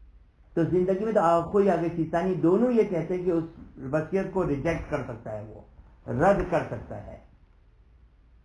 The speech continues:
लेकिन चाहे हरज ना भी हो। यानी अभी मरने वाला, मरने वाला मर रहा है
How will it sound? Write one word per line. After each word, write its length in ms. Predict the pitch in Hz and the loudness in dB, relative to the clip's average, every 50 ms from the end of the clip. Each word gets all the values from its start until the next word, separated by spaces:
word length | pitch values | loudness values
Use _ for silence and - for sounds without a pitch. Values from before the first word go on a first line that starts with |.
| - - _ - _ _ _ _ _ _ - - - - - - - - - - 131 | -20 -20 _ -20 _ _ _ _ _ _ -20 -20 -20 -20 -20 -20 -18 -16 -14 -8 -6
लेकिन 200 | 139 160 165 156 | -4 -4 -4 -2
चाहे 200 | - 156 147 135 | 0 0 0 0
हरज 420 | 117 135 143 156 165 160 165 165 | 0 2 2 2 2 2 2 2
ना 160 | 165 160 160 | 4 4 4
भी 220 | 147 143 135 127 - | 4 2 0 0 -2
हो। 240 | - 104 - - - - _ - - _ _ - - - - - - _ _ _ _ _ _ _ - | -6 -12 -14 -16 -20 -20 _ -20 -20 _ _ -20 -20 -20 -20 -20 -20 _ _ _ _ _ _ _ -8
यानी 160 | 123 123 127 | -4 -2 0
अभी 340 | 127 135 143 139 131 - - - | 0 2 0 0 0 -2 -4 -2
मरने 420 | 131 139 139 143 139 147 151 151 | -2 0 2 2 2 2 2 2
वाला, 500 | 147 147 147 156 180 202 226 240 240 - - - - _ _ - - - - - - - | 2 2 2 4 2 2 2 0 -2 -6 -12 -20 -20 _ _ -20 -20 -20 -20 -14 -8 -4
मरने 280 | 135 131 127 143 147 143 | 0 0 2 2 2 4
वाला 460 | 147 147 151 175 190 208 220 226 233 - - - - - - - _ - _ _ _ _ _ _ _ _ - - - - - - _ _ _ _ _ - - - _ _ - - - - - 135 | 4 4 2 2 2 0 0 -4 -8 -12 -18 -20 -20 -20 -20 -20 _ -20 _ _ _ _ _ _ _ _ -20 -20 -20 -20 -20 -20 _ _ _ _ _ -20 -20 -20 _ _ -20 -20 -20 -12 -6 0
मर 200 | 135 151 170 185 | 2 4 4 6
रहा 320 | 202 220 220 214 214 220 | 6 6 6 6 6 6
है 600 | 220 220 220 220 220 226 226 220 220 233 - | 6 6 6 6 4 4 2 -2 -4 -8 -16